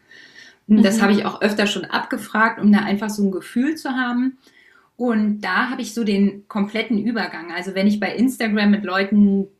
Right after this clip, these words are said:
Speaker 1: D Ms schreibe oder so, dann weiß ich schon, wie die auch auf YouTube heißen. Also ich habe auch ein, ein ziemlich gutes Gedächtnis, was sowas angeht. Ich merke mir irgendwie so freakige Sachen. Am Ende weiß ich dann noch, wie die mit Vornamen heißen, obwohl da nur ihr Instagram-Name steht oder so.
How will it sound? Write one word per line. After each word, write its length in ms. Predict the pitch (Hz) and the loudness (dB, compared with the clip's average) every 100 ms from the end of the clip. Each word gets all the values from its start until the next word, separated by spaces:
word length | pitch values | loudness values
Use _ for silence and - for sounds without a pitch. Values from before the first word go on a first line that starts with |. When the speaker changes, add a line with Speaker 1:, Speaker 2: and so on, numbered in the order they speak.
| _ | _
Speaker 1:
D 140 | 165 - | -8 -4
Ms 340 | 226 349 - | -4 -4 -6
schreibe 400 | - 180 180 202 | -10 -10 -8 -4
oder 260 | 196 196 196 | -4 -2 -4
so, 140 | 202 | -2
dann 180 | 196 175 | -2 -2
weiß 220 | 180 202 - | -4 -4 -6
ich 100 | - | -4
schon, 280 | 202 202 | 0 0
wie 100 | 202 | 0
die 120 | 196 - | -2 -2
auch 180 | 202 | -4
auf 180 | - 180 196 | -6 -6 -2
YouTube 380 | 214 180 - | -2 -2 -6
heißen. 340 | 135 127 - 139 | -10 -12 -12 -10
Also 220 | 170 175 | -10 -8
ich 180 | 151 196 | -8 -6
habe 160 | 196 | -4
auch 120 | 202 196 | -4 -2
ein, 380 | 190 185 180 - | -2 -6 -10 -10
ein 80 | 202 | -4
ziemlich 320 | 220 214 208 | 0 0 0
gutes 420 | 208 208 - - | -2 -4 -8 -6
Gedächtnis, 540 | 202 180 202 247 214 190 | -6 -2 -2 -2 -2 -4
was 140 | 196 | -2
sowas 300 | 202 208 208 | 0 0 0
angeht. 400 | - 202 196 196 | 0 2 2 -2
Ich 100 | 196 | -4
merke 260 | 185 196 208 | -6 -4 -4
mir 60 | |
irgendwie 240 | 180 190 180 | -4 -8 -8
so 140 | 175 | -12
freakige 500 | - 208 208 208 170 | 0 4 4 4 -2
Sachen. 320 | 165 196 233 | 0 0 2
Am 160 | 208 185 | 0 -2
Ende 240 | 190 196 | -2 -2
weiß 240 | 185 196 190 | -2 -4 -4
ich 60 | |
dann 140 | 196 180 | -8 -10
noch, 120 | - | -12
wie 40 | 180 | -8
die 80 | 170 | -6
mit 140 | 151 | -4
Vornamen 480 | - 202 233 226 220 | 2 4 6 6 6
heißen, 240 | 214 208 | 2 2
obwohl 300 | 196 - 180 | 0 0 -4
da 80 | 170 | -4
nur 240 | 170 170 170 | -6 -8 -6
ihr 180 | 156 | 2
Instagram-Name 800 | 214 - 240 220 208 208 190 196 | 2 4 2 4 6 6 6 4
steht 320 | 196 196 196 - | 2 0 0 -2
oder 160 | 185 | -8
so. 240 | 190 190 | -6 -6